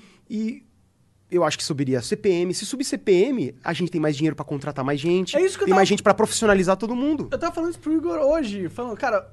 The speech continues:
Speaker 2: quer resolver o problema das redes sociais em geral? Aumenta o AdSense.
Speaker 1: É.
Speaker 2: Aumenta o AdSense, porque você vai aumentar o tipo de conteúdo que é rentável E você vai melhorar a qualidade do conteúdo, cara. A conte-, o conteúdo hoje do YouTube é ruim por quê? Porque o YouTube paga mal.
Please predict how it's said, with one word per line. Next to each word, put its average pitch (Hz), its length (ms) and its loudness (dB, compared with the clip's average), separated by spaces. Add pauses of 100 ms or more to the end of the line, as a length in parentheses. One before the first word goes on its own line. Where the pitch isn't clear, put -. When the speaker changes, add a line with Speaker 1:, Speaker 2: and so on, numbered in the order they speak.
Speaker 2:
quer 349 120 -6
resolver 320 360 -2
o 262 140 -2
problema 240 400 -6
das 208 160 -6
redes 233 160 -10
sociais 233 380 -6
em - 40 -6
geral? 220 480 2
Aumenta 311 380 -6
o 381 40 -4
AdSense. 302 520 -12 (320)
Speaker 1:
É. 185 140 -6 (200)
Speaker 2:
Aumenta 415 360 0
o - 20 0
AdSense, 403 400 -6
porque 359 220 -2
você 359 160 -4
vai 359 80 -2
aumentar 339 500 -2 (400)
o 285 120 -2
tipo - 340 -4
de - 80 -14
conteúdo 320 340 -2
que 302 80 -6
é 285 40 -2
rentável 277 720 -2 (520)
E 294 60 -10
você 359 160 -8
vai 381 100 -2
melhorar 359 320 2
a 339 40 -2
qualidade 285 440 -4
do 233 160 -10
conteúdo, 427 560 4
cara. - 480 -8
A 285 60 -8
conte-, - 200 -10
o - 320 -14
conteúdo 359 380 -2
hoje 330 240 -2
do 294 220 -6
YouTube 302 240 -8
é 330 100 2
ruim 302 240 -2
por 339 180 -4
quê? 214 240 -2
Porque - 220 -6
o 381 60 2
YouTube 381 220 -4
paga 403 300 0
mal. 539 380 -2